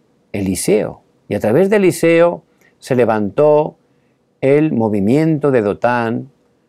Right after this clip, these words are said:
donde se levantaron los remanentes y tuvieron victoria sin pelear.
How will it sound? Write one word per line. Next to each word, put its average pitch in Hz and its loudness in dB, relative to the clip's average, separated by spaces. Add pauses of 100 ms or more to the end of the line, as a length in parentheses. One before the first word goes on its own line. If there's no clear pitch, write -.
(280)
donde 131 0
se 123 -4
levantaron 107 0
los 123 0
remanentes 110 -2
y 117 -4
tuvieron 165 0
victoria 143 0
sin 120 -2
pelear. 104 -2